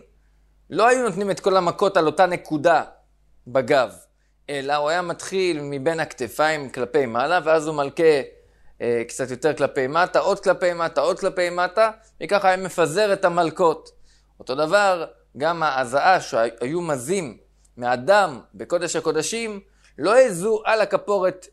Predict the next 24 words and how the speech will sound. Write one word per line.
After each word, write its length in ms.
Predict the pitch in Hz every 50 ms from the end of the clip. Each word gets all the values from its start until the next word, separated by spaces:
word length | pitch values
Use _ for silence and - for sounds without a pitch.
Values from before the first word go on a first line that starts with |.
| _
של 220 | - - 170 156 151
הארון, 520 | 151 147 147 147 143 151 147 135 120 110 113 - -
אלא 180 | 127 131 131 139 151 151 160 - _ _ _ _ _ -
הזו 540 | 131 127 143 185 220 226 226 220 - - - _
כנגד 500 | - 175 170 202 240 269 269 233 - 160
הכפורת. 680 | 185 - - 151 - - 135 123 110 104 104 98 - _ _ _ _ _ _ _ _ -
דהיינו, 280 | 143 170 185 180 180
ההזעה 320 | 165 156 139 151 185 196 202
הראשונה 340 | 190 170 156 - 185 185
הייתה 260 | 180 170 165 - 190 185
ממול 420 | 180 175 180 190 208 220 226 208
הכפורת, 540 | 185 - 160 - - 139 139 160 185 180 180
אבל 200 | 160 160 160 165
ה-, 140 | 156 156 156 - - - - _ _
ה-, 40 | 143 147 - _ _ -
הדם 400 | 143 131 127 156 196 220 220 202 -
טפטף 400 | 185 175 - - - 226 214 -
על 80 | 202 196
הרצפה 480 | 180 180 180 175 - - - 269 262
של 180 | - - 196 165
קודש 260 | - 170 151 143 -
הקודשים. 580 | 143 - 139 127 123 120 117 - 117 107 98 98 - _ _ _ _ _ _ _ _ _ _ -
ההזעה 300 | 131 131 131 156 160 170
הראשונה. 500 | 170 165 143 - 165 151 147 147 135